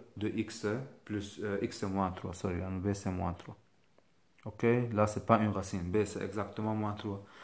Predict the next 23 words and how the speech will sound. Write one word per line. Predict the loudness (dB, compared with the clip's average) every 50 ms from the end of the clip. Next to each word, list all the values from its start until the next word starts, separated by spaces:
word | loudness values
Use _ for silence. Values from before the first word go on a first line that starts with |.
| -18 -14 0 2
Donc, | 2 2 6 8
t'as | 10 12
là, | 12 12 12
voilà | 12 12 12 12 12 12
la | 12 12 10
forme | 8 8 6 6 6 6
factorisée | 4 2 0 0 -2 -2 2 4 4 4 4 4 2 4
de | 4 4 4 4 4 2 -2 -8 -16 -20 -20 -20 _ _ _
P | 4 6
de | 6 6 4 2 0
x. | -2 -2 -6 -10 -10 -10 -12 -14 -20 _ _ _ _ -20 -20 -20 -14 -8 4
Voilà, | 10 12 12 12 12 10
je | 8 10
veux | 10 8 8
proposer | 10 6 6 8 8 8 12 12
la | 12 12
troisième | 12 12 12 12 12 12 12 12 12
méthode. | 10 10 10 10 10 10
Je | 8 8
veux | 8 8 6 6
essayer | 6 6 6 6
de | 6 6
chercher | 4 4 4 4 4 4 6 6 6 6